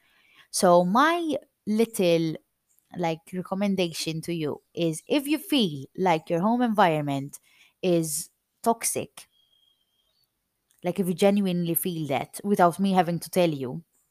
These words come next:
you should do something about it.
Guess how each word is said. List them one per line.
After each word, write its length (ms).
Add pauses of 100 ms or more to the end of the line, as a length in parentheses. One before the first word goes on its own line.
(1700)
you 100
should 200
do 120
something 400
about 340
it. 240